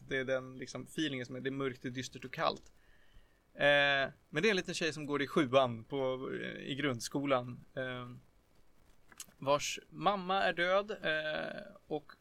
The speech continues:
hennes sista önskan var att hon ska gå på den här skolan. Och då gör hon det. Det händer lite random shit på den här skolan. Det är, eh, det är liksom, hon hittar dolda gångar som leder till, led-, till äventyr. Hon har hittar fo-,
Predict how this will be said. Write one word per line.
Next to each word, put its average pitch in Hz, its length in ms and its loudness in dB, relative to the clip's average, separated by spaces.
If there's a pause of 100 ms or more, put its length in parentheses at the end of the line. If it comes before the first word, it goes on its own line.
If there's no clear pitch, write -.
(160)
hennes 147 300 -4
sista 151 260 -2
önskan 147 360 0
var 131 60 2
att - 80 -8
hon 175 120 -2
ska 165 120 2
gå 135 180 0
på 139 120 -8
den 123 60 -4
här 123 80 -6
skolan. 123 500 -4 (260)
Och - 80 -6
då 135 60 4
gör 127 200 2
hon 139 140 -6
det. - 200 -6 (480)
Det 170 100 6
händer 220 260 4
lite 226 200 -2
random 196 320 4
shit - 280 -4
på 214 80 2
den 185 80 0
här 139 80 0
skolan. 135 420 -2
Det 165 240 2
är, 165 280 4 (720)
eh, 67 480 -2 (560)
det 160 420 -2
är 147 280 6
liksom, 147 280 -4
hon 165 120 -4
hittar 165 320 -2
dolda 147 380 2
gångar 151 360 -2
som 147 160 -4
leder 139 280 -2
till, 131 400 -6
led-, 135 380 -6
till 135 180 -4
äventyr. 135 680 0
Hon 135 200 -10
har 131 80 -8
hittar 143 380 -8
fo-, 156 420 -4